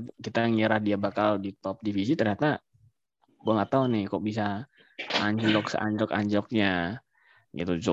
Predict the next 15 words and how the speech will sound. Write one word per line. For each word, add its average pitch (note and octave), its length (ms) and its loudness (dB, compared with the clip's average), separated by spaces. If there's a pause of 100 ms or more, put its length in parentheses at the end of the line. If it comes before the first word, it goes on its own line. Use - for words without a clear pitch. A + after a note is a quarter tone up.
(140)
so - 160 0
buat A2+ 180 4
Metropolitan G#2+ 640 2
ya, F2+ 160 2
again, A#2 320 0
eh, F#2 400 -4 (800)
predikat, G#2+ 600 2 (180)
predikat G2 580 2 (120)
tim G#2 200 4 (920)
keras - 680 0 (520)
masih, - 400 -4 (1120)
eh, A2 300 6
peringkat A2+ 420 2
di G#2 120 2
apa? C#3+ 280 4